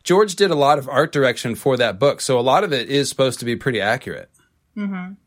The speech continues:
Speaker 1: And he even talked about certain ones, like the Iron Throne is the one he always talks about. You know, he
Speaker 2: Right.
Speaker 1: says,
Speaker 2: That's
Speaker 1: "The one
Speaker 2: the
Speaker 1: on
Speaker 2: big
Speaker 1: the
Speaker 2: one.
Speaker 1: show is way too small. This picture in the book is more like it. It's this,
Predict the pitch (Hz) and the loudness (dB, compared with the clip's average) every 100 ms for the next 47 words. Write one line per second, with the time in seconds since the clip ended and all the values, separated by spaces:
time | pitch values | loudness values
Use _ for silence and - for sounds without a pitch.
0 | _ - 131 127 147 135 127 143 143 135 | _ -8 -4 0 0 0 0 2 2 2
1 | 127 113 - 127 120 123 120 123 131 127 | -2 0 0 0 0 -2 0 -2 0 0
2 | 139 135 117 131 127 120 104 117 110 110 | 2 0 -2 -2 -2 -2 -4 -4 -2 -2
3 | 101 95 110 101 - 107 98 90 120 113 | -4 -2 -4 -4 -4 -4 -4 -6 -6 -4
4 | 104 117 117 180 123 139 127 117 - 185 | -2 -2 0 0 2 2 0 -2 0 2
5 | 170 160 139 123 139 - 127 156 160 160 | 4 2 0 0 -2 -2 -4 0 2 4
6 | 156 143 - - - 131 - 160 156 - | 4 2 -2 -18 -10 -6 -2 -2 -2 0
7 | 139 131 123 117 139 131 123 131 123 127 | 0 0 0 2 2 0 -4 -2 0 2
8 | 131 139 127 123 - 117 - | 0 0 0 -2 -6 -6 -6